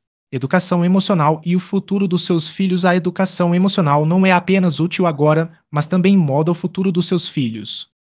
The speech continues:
Eles aprendem a lidar com as emoções, o que é essencial para a vida adulta. Pense em como adultos emocionalmente inteligentes têm mais sucesso em suas carreiras e relacionamentos. Ao ensinar isso desde cedo,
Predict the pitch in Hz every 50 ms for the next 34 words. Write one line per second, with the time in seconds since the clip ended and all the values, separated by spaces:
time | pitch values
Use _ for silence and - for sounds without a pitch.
0 | _ - 175 170 175 165 190 180 - 175 185 180 170 151 143 139 143 151 143 143
1 | 147 151 156 - 202 202 180 190 185 190 185 - - 143 117 113 113 - - -
2 | _ - 180 180 - 185 180 190 190 - 220 220 208 - - 180 165 170 170 175
3 | - 185 175 147 160 196 208 208 165 147 143 120 110 - - 107 - - _ _
4 | _ _ _ - 156 160 175 170 - 190 180 196 196 196 - 214 208 208 185 175
5 | 170 170 - 180 156 156 170 170 175 180 - - 180 175 175 170 165 170 - -
6 | 185 190 - 220 208 202 170 170 170 170 - 196 185 - 196 190 180 180 196 190
7 | - - 196 185 - - 185 185 - 196 185 185 - - 196 175 - - - 147
8 | 131 147 151 156 160 160 156 156 - - 151 135 180 190 196 190 - 185 156 147
9 | 139 143 131 113 104 - - - - - - - - _ _ _ _ _ - 135
10 | 123 120 127 - - 175 170 170 170 180 214 214 - 220 170 175 180 170 156 175
11 | - - - 143 120 110 104 -